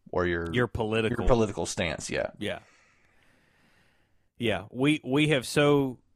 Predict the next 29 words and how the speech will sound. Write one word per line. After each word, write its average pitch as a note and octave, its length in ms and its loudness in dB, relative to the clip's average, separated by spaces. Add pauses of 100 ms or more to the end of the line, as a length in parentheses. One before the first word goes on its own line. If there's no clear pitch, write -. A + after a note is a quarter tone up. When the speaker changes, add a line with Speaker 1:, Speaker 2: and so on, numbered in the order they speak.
(760)
Speaker 2:
so D3 300 2
many C3+ 360 -2
times A#2+ 680 -4
conflated A2+ 840 -4
our A2+ 160 0
political B2 640 -4
worldview C3 500 0
with A#2 280 -2
our G2+ 500 -2
Christian C3+ 420 -4
worldview D3 600 -2 (500)
that G#2+ 200 -4
we A2 140 -4
think A#2+ 380 -4 (360)
one A#2 400 -4
is, A2 500 -4
uh, G2+ 220 -10 (360)
one B2 280 -2
is A2 240 -4 (140)
defining A#2 500 -2
of G#2 80 -4
the G2 140 -4
other A2 200 0
one, C3 380 -6
and G#2+ 140 -6
that G#2 120 -4 (640)
is G#2 220 -8
not G2 240 -6
true. - 240 -14